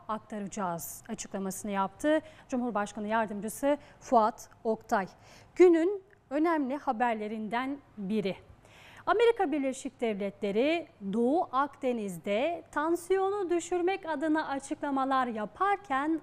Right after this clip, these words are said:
aslında bir taraftan da saman altından su yürütüyor desek yeridir. Girit Adası'na yerleşiyorlar ve bundan sonra deniz operasyonları yürüteceği merkezin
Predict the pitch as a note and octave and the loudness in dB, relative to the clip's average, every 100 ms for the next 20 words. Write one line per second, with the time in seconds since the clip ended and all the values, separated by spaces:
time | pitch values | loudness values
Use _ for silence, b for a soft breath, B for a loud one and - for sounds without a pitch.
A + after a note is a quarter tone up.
0 | - G#3 G#3 A#3+ A3 A#3 C#4 A#3+ G#3 C4+ | -6 -10 -10 -10 -6 -2 0 -2 -4 -4
1 | B3+ A#3+ G3+ F#3+ - G3+ G3 G3 C4+ F#4 | -6 -6 -6 -6 -6 -6 -6 0 2 2
2 | G4 B B - A3 G#3 G3 F#3+ - G3+ | 0 B B -12 -8 -6 -6 -6 -8 -6
3 | A#3+ D4+ - A#3+ A#3 G3+ - F#3 E3+ A3 | -4 -4 -2 -2 -2 -4 -4 -4 -4 -4
4 | - C#4+ A3+ F3 E3 - B B B - | -4 -4 -4 -6 -6 -14 B B B 4
5 | D4 F#4 A#3+ A3+ A#3+ A3 G#3+ G#3+ G#3+ - | 6 6 0 -4 -6 -2 -2 -2 -4 -2
6 | C4+ D4+ E4+ D#4 A3+ A#3+ D4+ F#4 - C#4+ | 0 2 2 0 0 0 0 0 -2 -4
7 | G3+ E3+ B B - B3 D#4 E4 D#4+ D4+ | -4 -8 B B -4 2 2 2 0 0
8 | C#4 C4 - C4+ C4 B3+ A#3 A#3 - A3 | 0 -2 -4 -2 -2 -2 -2 -4 -6 -2
9 | B3+ A3 G3+ B3 C4+ C#4+ B3 A#3+ D4 F#4 | 0 0 0 0 0 -2 -2 2 2 2